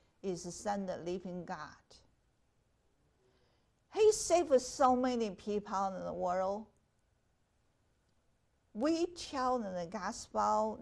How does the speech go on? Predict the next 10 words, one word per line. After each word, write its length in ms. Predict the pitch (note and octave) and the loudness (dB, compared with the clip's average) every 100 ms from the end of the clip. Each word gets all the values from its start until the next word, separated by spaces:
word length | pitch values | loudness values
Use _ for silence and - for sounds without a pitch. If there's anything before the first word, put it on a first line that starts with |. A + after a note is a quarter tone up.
| F#3+ | -6
that 280 | D#3+ E3+ - | -4 -6 -8
we 280 | F3 G#3 G#3+ | -2 -2 -2
have 340 | - F#3+ F3+ | -4 -4 -4
so 360 | F3+ - C4 C4+ | -4 0 2 2
many 380 | C4 B3+ A#3 G3 | 0 -2 -4 -6
churches, 480 | - G3 G#3 A3 A3 _ | -4 -2 -2 -6 -14 _
but 280 | G#3 F3+ F3 - _ | -4 -4 -6 -14 _
most 640 | G3 G#3+ B3+ C#4 D4 - D4+ D4+ | -2 2 4 2 0 -2 0 0
people 420 | D4 C#4+ C#4+ B3 | -2 -4 -2 -2
believe, 500 | B3 B3 A#3+ E3+ E3 | -2 0 0 0 -6